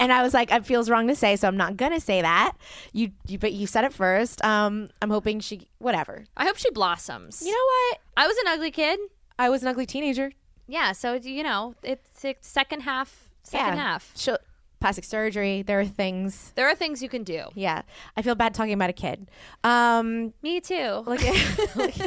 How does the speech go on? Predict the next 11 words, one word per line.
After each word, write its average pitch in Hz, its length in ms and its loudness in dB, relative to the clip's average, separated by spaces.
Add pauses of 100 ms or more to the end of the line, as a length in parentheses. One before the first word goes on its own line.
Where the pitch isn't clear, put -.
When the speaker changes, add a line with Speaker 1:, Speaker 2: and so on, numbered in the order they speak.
(120)
Speaker 2:
<laughs> 381 260 -6
Speaker 1:
look 247 160 2
at 202 80 0
me 208 160 4
having 196 320 2
a 165 80 -6
heart. 196 400 -2 (560)
Are 254 100 0
your 294 160 -2
men 254 340 -6
looking 208 600 -6